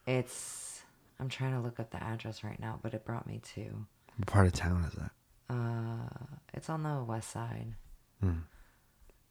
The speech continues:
Speaker 1: Um,
Speaker 2: Well, I was always looking that up. Taco Way is on Sunset Boulevard in West Hollywood, over by the Laugh Factory, across from the Laugh Factory.
Speaker 1: Mm-hmm.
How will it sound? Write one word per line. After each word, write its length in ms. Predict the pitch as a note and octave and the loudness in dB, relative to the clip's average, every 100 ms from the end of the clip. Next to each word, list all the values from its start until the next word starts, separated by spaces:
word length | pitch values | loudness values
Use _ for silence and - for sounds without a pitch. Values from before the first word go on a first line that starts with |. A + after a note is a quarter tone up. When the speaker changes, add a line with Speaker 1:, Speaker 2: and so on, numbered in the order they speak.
| _ _ | _ _
Speaker 1:
Um, 340 | C3 C3 B2 A#2+ | -2 0 4 8
Speaker 2:
Well, 60 | |
I 20 | G#2+ | 10
was 120 | G2 | 12
always 220 | G2+ F#2 | 10 10
looking 240 | F#2+ F#2 | 6 4
that 160 | F2 E2+ | 6 6
up. 140 | E2 - | 2 2
Taco 340 | F#2 F2+ G2 | 4 4 4
Way 520 | F2+ F#2 F2+ F2+ F2 - | 4 2 2 0 -2 0
is 560 | G2 F2 E2+ F2 - - | 2 4 2 4 2 4
on 220 | G2 F2 | 2 4
Sunset 420 | - F#2 - F2+ | 4 4 4 2
Boulevard 520 | - F#2 E2+ E2+ E2+ E2 - - | 2 2 2 2 0 -4 -14 -2
in 280 | - E2+ E2+ | 0 0 0
West 240 | F2+ F#2 | 2 2
Hollywood, 460 | F2 F2 E2+ F2+ F#2 - - - - - - - - _ _ _ | 2 0 0 -2 -4 -10 -20 -20 -20 -20 -20 -20 -20 _ _ _
over 200 | - F#2+ | 4 6
by 300 | F2 F#2 F2+ | 8 8 8
the 520 | F2 F2+ F2 F2 E2+ E2 - _ _ _ _ _ _ _ _ _ | 6 6 6 4 4 0 -6 _ _ _ _ _ _ _ _ _
Laugh 220 | F#2+ F#2 - | 4 4 6
Factory, 460 | A#2 A2+ C3 C3+ - | 4 6 6 4 4
across 340 | A2 - G2 - | 4 8 8 8
from 120 | G2+ | 6
the 180 | F2 E2+ - - | 6 4 0 4
Laugh 240 | F#2+ F#2+ | 4 4
Factory. 320 | G#2 A2 A#2+ D#3 | 0 -2 4 6
Speaker 1:
Mm-hmm. 360 | D3 D#3+ D3 | 8 6 4